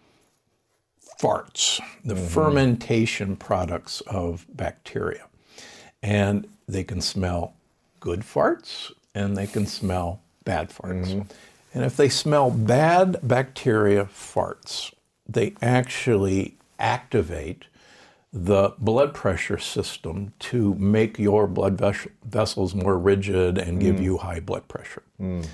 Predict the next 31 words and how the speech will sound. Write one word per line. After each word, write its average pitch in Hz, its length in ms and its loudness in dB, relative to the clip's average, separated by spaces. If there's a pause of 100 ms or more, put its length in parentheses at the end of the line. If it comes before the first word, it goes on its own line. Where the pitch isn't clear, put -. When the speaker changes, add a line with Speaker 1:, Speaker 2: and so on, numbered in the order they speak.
(360)
Speaker 1:
And 101 160 0
what 113 180 0
was - 320 -2
striking 135 640 2
to 95 80 -2
me, 87 240 -2
and 85 140 -4
I 82 60 -8
didn't 87 360 -6
know 170 260 4
the 107 120 4
reason 92 440 -4
way 80 120 -8
back - 320 -12
when, 170 360 0
is 104 220 -4
when 92 160 -8
I 87 140 -8
had 139 460 0
people 98 600 -6 (240)
with 92 380 -2 (100)
high 90 240 -4
blood 80 260 -8
pressure - 460 -10 (580)
and 92 160 -8
we 104 120 0
put 190 340 0
them 107 160 2
on 92 160 0
my 82 140 -8
program, - 800 -4